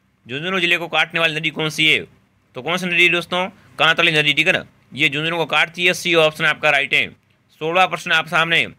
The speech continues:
राज-, राज्य के कितने जिले अंतर्राज्यीय सीमा से लगते हैं? बताओ दोस्तों, अंतर्राज्यीय सीमा वाले कितने जिले राजस्थान में? अठारह, बीस, इक्कीस या तेईस? सभी विद्यार्थी कमेंट कीजिए, राज्य के कितने जिले दोस्तों अंतर्राज्यीय सीमा से लगते हैं? तो दोस्तों कितने हो जाएंगे यहाँ पर कमेंट कीजिए।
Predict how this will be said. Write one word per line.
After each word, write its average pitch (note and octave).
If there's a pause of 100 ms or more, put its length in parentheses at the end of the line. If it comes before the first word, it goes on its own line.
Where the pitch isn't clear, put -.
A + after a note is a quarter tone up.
(380)
राज-, B2+
राज्य D#3+
के F3+
कितने F3
जिले E3 (340)
अंतर्राज्यीय E3+
सीमा E3+
से E3
लगते D#3
हैं? D#3
बताओ F3+
दोस्तों, F3+ (400)
अंतर्राज्यीय F3+
सीमा E3+
वाले F3+
कितने E3+
जिले E3+
राजस्थान E3+
में? F3 (280)
अठारह, F3 (120)
बीस, F3
इक्कीस D#3+
या D#3+
तेईस? D#3 (360)
सभी F3+
विद्यार्थी E3+
कमेंट E3
कीजिए, D3+ (320)
राज्य D#3+
के F3+
कितने F3
जिले E3+
दोस्तों E3+
अंतर्राज्यीय E3
सीमा E3+
से E3
लगते D#3
हैं? F3 (340)
तो E3
दोस्तों D#3
कितने F3
हो F3
जाएंगे F3
यहाँ E3+
पर E3
कमेंट E3
कीजिए। E3